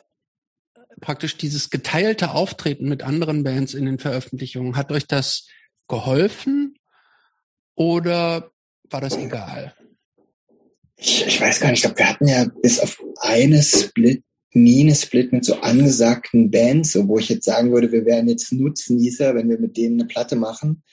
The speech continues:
Speaker 2: Das war eigentlich immer so ein Freundschaftsding.
Speaker 1: Mhm.
Speaker 2: Also ich glaub, die einzige Single, die uns wirklich ein bisschen was gebracht hat, war die Split mit Funeral Diner.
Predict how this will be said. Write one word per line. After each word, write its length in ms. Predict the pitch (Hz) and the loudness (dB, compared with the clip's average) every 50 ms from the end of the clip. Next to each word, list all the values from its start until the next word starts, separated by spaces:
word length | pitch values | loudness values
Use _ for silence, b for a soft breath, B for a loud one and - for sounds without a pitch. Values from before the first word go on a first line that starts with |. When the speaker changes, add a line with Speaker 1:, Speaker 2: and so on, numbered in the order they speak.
| b b b b _ | b b b b _
Speaker 2:
Das 180 | - - - | -8 -4 0
war 60 | 120 117 | 2 4
eigentlich 240 | 120 127 123 - | 4 4 4 2
immer 160 | 135 135 143 135 | 4 4 4 4
so 80 | 131 | 4
ein 80 | 127 120 | 2 0
Freundschaftsding. 1000 | 117 - - 113 123 143 147 - 117 104 - - - - - - - 104 101 - _ _ _ _ _ _ - | 0 0 0 0 0 0 0 0 -2 -4 -4 -6 -10 -6 -4 -4 -6 -6 -8 -14 _ _ _ _ _ _ -2
Speaker 1:
Mhm. 420 | 127 127 127 127 139 147 147 - _ _ _ _ _ _ _ _ _ _ _ _ _ _ _ _ _ _ _ _ _ _ _ _ | 0 0 0 0 -2 -2 -6 -10 _ _ _ _ _ _ _ _ _ _ _ _ _ _ _ _ _ _ _ _ _ _ _ _
Speaker 2:
Also 160 | - - - 104 | -6 -4 -4 -4
ich 100 | - - | -4 -2
glaub, 180 | 117 117 - - | -4 -4 -2 -2
die 160 | - - - | -4 -4 -2
einzige 580 | 101 110 123 139 156 151 180 165 151 147 139 | -2 0 2 2 2 2 0 2 2 2 2
Single, 600 | 135 - - - - 139 139 156 165 160 165 160 156 | 0 -2 -4 -2 0 2 2 2 2 2 2 0 0
die 120 | 131 131 | 0 -2
uns 180 | 127 120 - - | -2 -4 -2 -4
wirklich 280 | 123 123 - 139 - - | -4 -4 -4 -8 -6 -6
ein 80 | 120 | -4
bisschen 340 | 117 131 131 - - 147 139 | -4 -4 -2 -2 0 0 0
was 160 | 135 127 - | 0 -2 -4
gebracht 300 | - - - - 120 - | -8 -12 -12 -12 -12 -12
hat, 120 | - 147 - | -8 -2 -2
war 80 | 120 | 0
die 100 | 117 113 | 0 0
Split 300 | 113 - - - 127 123 | -4 -6 -4 -6 -4 -4
mit 140 | - 120 - | -4 -6 -8
Funeral 360 | - - 127 127 143 147 151 | -4 -2 0 2 2 2 2
Diner. 480 | 151 151 147 156 165 175 180 196 196 | 2 2 2 0 0 -2 -2 -2 -4